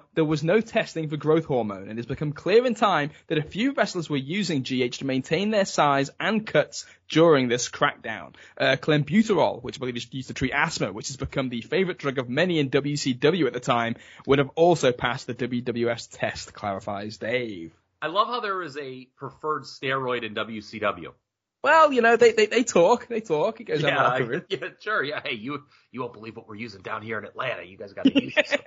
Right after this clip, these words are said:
Speaker 2: Uh, anyway, so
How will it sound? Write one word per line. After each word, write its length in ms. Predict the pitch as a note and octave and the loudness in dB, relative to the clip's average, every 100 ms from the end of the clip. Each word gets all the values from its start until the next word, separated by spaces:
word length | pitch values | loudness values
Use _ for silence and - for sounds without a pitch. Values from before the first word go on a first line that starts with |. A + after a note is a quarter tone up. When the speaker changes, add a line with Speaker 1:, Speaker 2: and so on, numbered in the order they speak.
| - - F#3 - | -12 -12 -14 0
Speaker 2:
Uh, 140 | D#3 D#3+ F3 | 4 4 4
anyway, 800 | B3+ G4 D#4+ F3+ D3 B2 A#2+ - _ _ _ _ _ _ _ | 4 4 4 4 4 2 -4 -10 _ _ _ _ _ _ _
so 560 | - F#3 E3 D3+ D3 | -6 0 2 2 -4